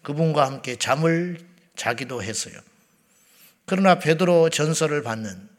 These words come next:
이 수신자들은 예수님을 본 세대가 아니에요. 너희는 예수를 보지 못했다.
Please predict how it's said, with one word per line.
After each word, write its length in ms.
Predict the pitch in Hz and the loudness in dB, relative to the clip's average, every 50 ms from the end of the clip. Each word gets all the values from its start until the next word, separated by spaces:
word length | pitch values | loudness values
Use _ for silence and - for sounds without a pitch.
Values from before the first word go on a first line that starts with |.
| _ _ - | _ _ -10
이 120 | 139 143 | -8 -4
수신자들은 1040 | 131 - - 180 - 175 180 160 139 135 117 104 120 117 151 156 131 95 - - _ _ _ _ _ _ _ - 120 | -2 -2 0 0 0 0 0 0 0 -2 -2 -2 -4 -4 -4 -6 -6 -8 -14 -16 _ _ _ _ _ _ _ -8 0
예수님을 720 | 139 170 180 165 - 180 175 165 165 156 156 147 - - | 2 2 4 4 2 0 0 0 0 -2 -2 -4 -6 -6
본 240 | - - 156 180 185 | -2 2 4 4 4
세대가 480 | 170 - 170 165 151 151 147 131 135 165 | 4 4 2 0 0 -2 -4 -4 -4 -4
아니에요. 380 | 104 120 123 117 87 78 - - _ _ _ _ _ _ _ _ _ _ _ _ _ - | -4 -6 -8 -10 -12 -12 -18 -20 _ _ _ _ _ _ _ _ _ _ _ _ _ -10
너희는 520 | 123 131 160 180 190 185 185 180 175 156 | 2 6 6 8 8 8 8 6 4 4
예수를 480 | 151 165 165 - - 160 151 151 147 - | 4 2 2 2 0 -4 -4 -6 -10 -6
보지 300 | - 143 135 123 131 120 | -6 -6 -6 -6 -8 -10
못했다. 640 | 107 110 113 - 87 - - - - - - _ | -8 -8 -8 -10 -12 -16 -16 -18 -18 -18 -18 _